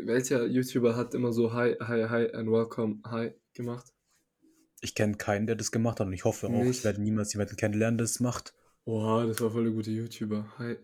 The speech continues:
Speaker 1: hi, hi and welcome, and welcome, hi. Wer hat das gesagt?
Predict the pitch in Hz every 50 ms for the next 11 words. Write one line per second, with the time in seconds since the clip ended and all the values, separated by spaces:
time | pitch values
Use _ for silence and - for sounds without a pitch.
0 | _ - 120 117 113 110 - 110 117 110 104 - - _ _ - 113 110 117 123
1 | 131 135 - - - 101 - - _ - 117 120 127 131 139 143 139 - 110 110
2 | 110 120 135 151 156 131 127 127 - _ _ _ _ _ _ _ _ _ _ _
3 | _ _ - 113 120 127 123 - 117 - - 123 107 123 127 127 123 123 - -
4 | -